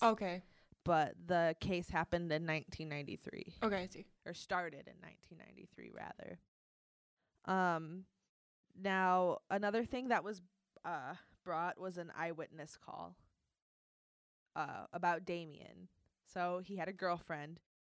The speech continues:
Speaker 2: and her aunt called the police on him, um,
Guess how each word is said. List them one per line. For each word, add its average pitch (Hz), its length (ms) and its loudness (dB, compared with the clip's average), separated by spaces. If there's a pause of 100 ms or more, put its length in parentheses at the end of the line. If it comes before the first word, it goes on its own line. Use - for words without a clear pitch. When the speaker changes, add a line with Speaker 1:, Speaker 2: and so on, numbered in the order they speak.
(160)
Speaker 2:
and 180 140 -6
her 180 220 -4
aunt 185 240 -4 (120)
called 170 280 -4
the 151 80 -6
police 165 380 -6
on 127 140 -12
him, 160 320 -12 (1120)
um, 156 540 2